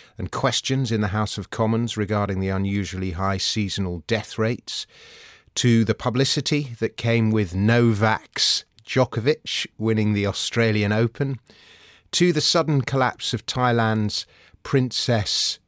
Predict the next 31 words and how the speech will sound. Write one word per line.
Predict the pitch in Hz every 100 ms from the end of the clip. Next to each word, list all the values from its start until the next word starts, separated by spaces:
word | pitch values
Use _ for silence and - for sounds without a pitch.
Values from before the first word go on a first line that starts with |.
| 90
Bajrakitiyaba. | 95 127 135 120 123 120 113 127 - 117 113 113 101 87 50 - _ _ _ _ _
I | -
hope | 87 90 90
I've | 90
pronounced | - 95 92 87 101
that | -
correctly. | - 107 113 131 139 135 - - _
I'm | 113 107
afraid | - 113
I've | 95
never | 104 98
heard | 104 104
it | -
spoken | - 110 110 110
out | 101
loud | 110 113
before, | 107 - 135 120
so | 120 113
I |
do | 110 151 165
not | 147
know, | 139 143 113 95
but | 85 -
she | -
is | 131
the | -
daughter | 117 156 170 - 135
of | 110
the | 110
king, | - 135 107 92 107 - - - - - _
and | 120 120 120 113